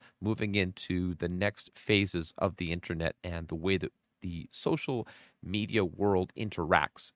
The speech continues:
And that, well, current devices such as our, our existing smartphones, laptops, tablets, things of that nature are doing well,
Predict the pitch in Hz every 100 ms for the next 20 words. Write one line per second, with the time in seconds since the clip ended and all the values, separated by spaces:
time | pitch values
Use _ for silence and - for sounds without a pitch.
0 | - 90 90 - _ 101 - _ _ _
1 | - 107 104 95 - _ _ _ _ _
2 | _ _ - 147 131 78 98 101 104 98
3 | 95 - 95 85 87 80 69 - - -
4 | - 85 82 113 107 82 - - 98 -
5 | - 95 90 87 85 92 95 - - 90
6 | - - 98 92 90 - - - _ _
7 | 131 127 98 156 139 - 98 90 - 92
8 | - 92 87 85 117 110 87 - 90 87
9 | 196 147